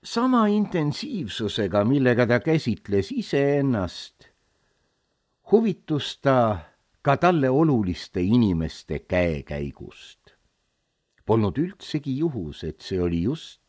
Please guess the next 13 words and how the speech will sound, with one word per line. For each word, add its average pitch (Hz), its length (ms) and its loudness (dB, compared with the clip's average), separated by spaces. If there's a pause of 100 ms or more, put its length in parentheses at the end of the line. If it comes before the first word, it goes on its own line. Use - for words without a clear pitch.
tema, 120 320 0 (800)
kes 113 240 0
andis 110 480 2
mu 92 160 -2
elule 135 560 0 (240)
otsustava 90 880 -4
suuna, 131 680 -2 (580)
veendes 165 720 4
mu 101 180 2
isa 131 480 0
mulle 95 480 0
muusikaharidust 80 1600 -6
andma. 64 680 -10